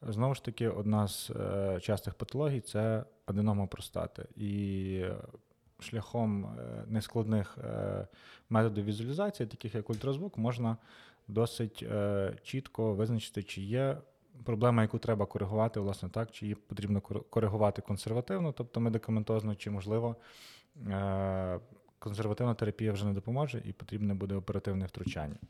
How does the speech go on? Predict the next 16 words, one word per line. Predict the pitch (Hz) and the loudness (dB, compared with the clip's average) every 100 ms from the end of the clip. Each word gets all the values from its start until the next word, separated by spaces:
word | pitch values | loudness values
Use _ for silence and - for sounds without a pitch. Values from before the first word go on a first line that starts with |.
| - | -2
<clears throat> | 139 147 104 87 - - _ _ - - | 2 4 2 -4 -14 -20 _ _ -20 -6
Тому, | 104 113 143 - - | 0 4 4 0 -4
е, | 107 107 104 101 101 - _ | 0 2 2 2 0 -2 _
як | 104 117 - | 0 0 0
і | 107 | -6
для | 104 | -4
жінок, | 90 98 117 185 - | -4 -4 -4 -4 -6
так | 104 107 | -6 -4
і | |
для | 98 | -4
чоловіків | - 98 98 - 180 151 | -4 -4 -4 -4 -2 2
необхідно | 110 107 143 135 - | 2 0 -2 -4 -4
хоча | - - 123 | -8 -4 -4
б, | 123 - - - - - - - | -4 -8 -16 -20 -20 -20 -20 -6
е, | 107 98 95 - | -2 0 0 0
раз | 110 107 | 0 0